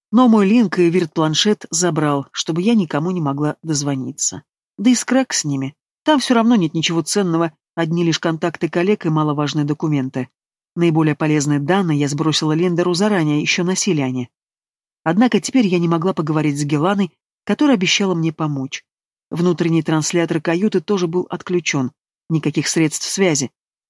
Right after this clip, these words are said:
По моим приблизительным расчетам, ближайший корабль управления прилетит через несколько часов. Но это время показалось мне настоящей пыткой. Так паршиво я давно себя не чувствовала.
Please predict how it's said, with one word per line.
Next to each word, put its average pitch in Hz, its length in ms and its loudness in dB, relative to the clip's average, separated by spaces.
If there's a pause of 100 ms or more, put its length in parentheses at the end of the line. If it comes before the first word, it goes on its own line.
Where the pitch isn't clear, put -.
(360)
По 175 80 0
моим 165 200 4
приблизительным 160 600 2
расчетам, 160 540 0
ближайший 160 440 0
корабль 170 420 -2
управления 165 580 0
прилетит 156 540 -2
через 165 280 -2
несколько 160 440 -2
часов. - 460 -4 (420)
Но 170 120 4
это 156 160 0
время 185 260 2
показалось 170 640 -2
мне 175 220 -2
настоящей 165 640 -4
пыткой. - 440 -8 (580)
Так - 220 0
паршиво 208 540 2 (240)
я 190 160 2
давно 180 280 0
себя 165 260 0
не 165 160 0
чувствовала. 135 640 -6